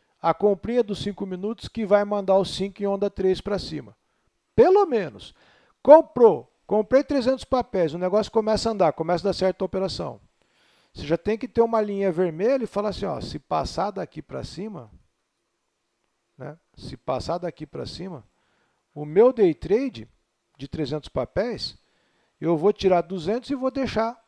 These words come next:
é, cem pra swingar. Você entendeu que é o contrário? Você vai procurar o day trade no papel que você já pré-estabeleceu no swing.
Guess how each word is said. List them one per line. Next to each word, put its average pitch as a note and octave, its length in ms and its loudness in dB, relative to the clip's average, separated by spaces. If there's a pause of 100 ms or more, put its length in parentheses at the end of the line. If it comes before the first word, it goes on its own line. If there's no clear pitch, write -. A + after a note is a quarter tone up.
(340)
é, F#3 360 -2
cem G#3+ 420 -2 (180)
pra G3+ 120 0
swingar. G#3+ 580 -4 (720)
Você - 160 -12
entendeu D3 360 0
que D#3+ 100 -4
é D3+ 40 -2
o C3+ 60 -4
contrário? F3 480 -4
Você - 140 -12
vai C3+ 140 -2
procurar G3 1040 -2 (160)
o F3+ 140 -10
day F#3+ 240 2
trade G#3 800 -4
no F#3+ 160 -6
papel G3 760 -2 (460)
que G3 80 -8
você G3 600 0
já F#3+ 340 2
pré-estabeleceu G3+ 960 -2
no G3 100 -8
swing. C#4+ 480 -8